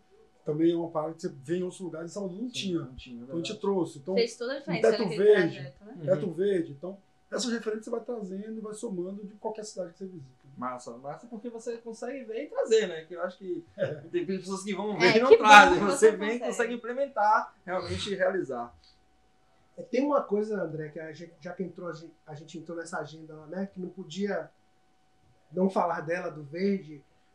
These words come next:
Speaker 4: É, recentemente a gente teve lá um encontro de Davos e uma das coisas mais discutidas, <laughs> obviamente, foi sustentabilidade. Até tava vendo outro dia uma notícia que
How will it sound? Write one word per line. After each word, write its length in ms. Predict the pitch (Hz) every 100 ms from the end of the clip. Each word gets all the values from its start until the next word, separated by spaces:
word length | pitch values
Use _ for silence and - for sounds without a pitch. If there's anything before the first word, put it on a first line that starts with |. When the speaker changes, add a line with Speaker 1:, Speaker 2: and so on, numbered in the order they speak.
| _
Speaker 4:
É, 100 | 156
recentemente 720 | 156 170 202 202 196 170 180
a 40 | 165
gente 240 | 165 165
teve 280 | - 165 156
lá 240 | 156 156 151
um 100 | 147
encontro 380 | - 156 156 151
de 140 | 143
Davos 760 | 151 151 131 160 214 208 - -
e 420 | 156 156 151 147 131 _ _
uma 180 | 160 175
das 160 | 170
coisas 260 | - 165 147
mais 240 | 170 185
discutidas, 480 | 269 - 220 - 170
<laughs> 0 |
obviamente, 520 | - - 160 160 165 -
foi 200 | 160 160 _ - 131 151
sustentabilidade. 960 | - 175 180 180 170 160 151 180 202 180
Até 340 | 165 175 175 - _
tava 240 | 160 160 151
vendo 340 | 156 156 156
outro 180 | 156 156 151
dia 280 | 135 160 156
uma 140 | 156
notícia 540 | 151 147 - 160 - 151
que 100 | -